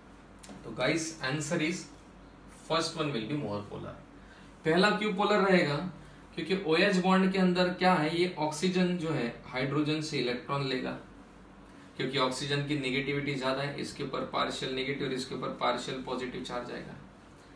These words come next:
अब ये चार्जेस आने के बाद इधर ये जो है सीएच थ्री छोटा अल्काइल ग्रुप है, उतना बड़ा अल्काइल ग्रुप नहीं है, इसलिए ये इसको ज-, इलेक्ट्रॉन ज्यादा नहीं दे पाएगा।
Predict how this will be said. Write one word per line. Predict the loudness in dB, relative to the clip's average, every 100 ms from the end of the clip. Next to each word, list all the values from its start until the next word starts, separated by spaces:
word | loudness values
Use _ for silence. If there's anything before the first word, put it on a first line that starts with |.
| -20 -20 -4 4
अब | 6
ये | 6
चार्जेस | 8 8 8 4
आने | 2 2
के | 0
बाद | 4
इधर | 4 6 6
ये | 6
जो | 6 6
है | 6 6
सीएच | 4 4 4
थ्री | 2 0
छोटा | 0 0 4 4
अल्काइल | 2 0 -2 -2
ग्रुप | -6 -6
है, | -6
उतना | -4 -2 -2 0
बड़ा | 2
अल्काइल | 2 2 0 0 0
ग्रुप | 0 2
नहीं | 2 2
है, | 0
इसलिए | -4 0 2
ये | 4 2 0
इसको | -4 -2 -2
ज-, | 0 -2 -2
इलेक्ट्रॉन | 0 0 0 0 0 2
ज्यादा | 0 0
नहीं | -2 -6
दे | -6
पाएगा। | -6 -8